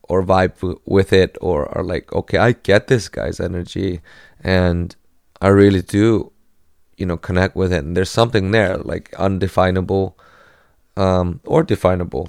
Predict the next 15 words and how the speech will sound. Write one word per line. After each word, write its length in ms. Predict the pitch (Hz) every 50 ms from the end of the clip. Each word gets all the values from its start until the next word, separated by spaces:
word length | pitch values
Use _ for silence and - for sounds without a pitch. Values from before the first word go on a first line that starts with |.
| - -
but 220 | - 95 87 - _
just, 260 | - 107 - - - _ - - - - - _ - - - - _ - _ - _ - _ - _ - _ - _ _ - _ _ _ _ _ _ _ _ _ _
it's 160 | - 110 -
all 120 | 131 120 110
temporary. 540 | - - 113 113 113 - - 87 87 78
When 160 | - 90 92 92
I 60 | 95
define 360 | - 107 - - 101 101 98
something, 320 | - - - - - -
it's 120 | - - -
temporary, 520 | - - 92 - - - - 50 50 -
so 180 | - - - -
it 160 | - 98 -
doesn't 260 | - 92 95 95 95
matter 400 | 90 90 90 92 92 - - -